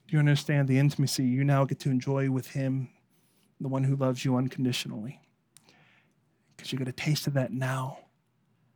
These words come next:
as you anticipate what's to come. Dear friends,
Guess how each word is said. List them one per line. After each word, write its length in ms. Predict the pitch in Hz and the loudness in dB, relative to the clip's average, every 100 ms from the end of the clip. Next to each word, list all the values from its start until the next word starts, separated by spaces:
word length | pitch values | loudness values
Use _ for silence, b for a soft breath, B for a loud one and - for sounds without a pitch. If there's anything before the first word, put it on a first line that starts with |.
| _ _ _ _ _ _ _ _ _ _ _ _ _ | _ _ _ _ _ _ _ _ _ _ _ _ _
as 100 | - | -8
you 100 | - | -4
anticipate 580 | 123 - 135 131 135 127 | -2 0 0 0 0 -2
what's 280 | 117 127 - | -2 -8 -10
to 100 | - | -12
come. 260 | - - - - _ _ _ _ _ _ _ _ _ b b b b b b b _ _ _ _ _ _ _ _ _ | -14 -16 -20 -20 _ _ _ _ _ _ _ _ _ b b b b b b b _ _ _ _ _ _ _ _ _
Dear 120 | 147 139 | -2 0
friends, 400 | 135 120 - | 0 -2 -4